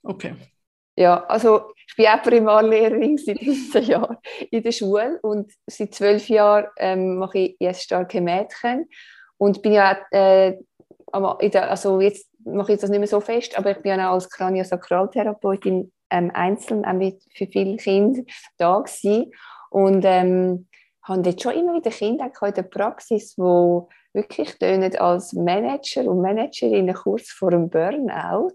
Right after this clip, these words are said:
Speaker 2: wo ich auch gestaunt habe, wie jünger die mit den Jahren immer werden, wo dann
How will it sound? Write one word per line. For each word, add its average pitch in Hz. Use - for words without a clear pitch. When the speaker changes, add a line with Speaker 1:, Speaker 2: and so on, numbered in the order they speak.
Speaker 2:
wo 175
ich 175
auch 185
gestaunt 220
habe, 208
wie 196
jünger 240
die 202
mit 196
den 196
Jahren 190
immer 190
werden, 170
wo 175
dann 180